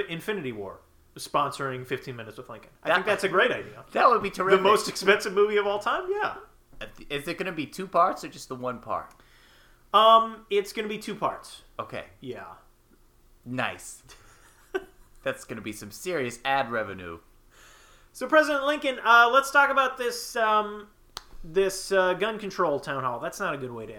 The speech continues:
Speaker 1: uh, uh, talk about it. Uh, what was it? It was C N N. The survivors, uh, speak up. Uh, it was talking to Marco Rubio, and,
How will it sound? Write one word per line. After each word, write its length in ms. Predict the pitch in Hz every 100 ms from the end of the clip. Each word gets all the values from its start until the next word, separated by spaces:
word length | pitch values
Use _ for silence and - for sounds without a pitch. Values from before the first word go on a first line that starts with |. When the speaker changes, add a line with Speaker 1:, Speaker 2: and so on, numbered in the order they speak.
| 104 -
Speaker 1:
uh, 500 | 110 104 101 104 110
uh, 200 | 101 98
talk 240 | - 123
about 240 | 123 123 131
it. 140 | 131 -
Uh, 140 | 123
what 160 | 120 175
was 80 | 196
it? 80 | 196
It 80 | 175
was 180 | 151
C 160 | - 240
N 80 | 226
N. 260 | 180 151 151 _ _ _ _
The 80 | 147
survivors, 1160 | - 180 160 147 170 180 180 190 185 185 - - -
uh, 800 | 143 139 135 135 131 127 123 120
speak 340 | - 151 135
up. 400 | 208 208 - - -
Uh, 260 | 139 135 135
it 20 |
was 160 | 135
talking 400 | - 170 165 165 151
to 400 | 147 135 127 127 - _ _ _
Marco 220 | 143 139
Rubio, 640 | 147 190 233 240 233 220 208
and, 260 | 151 151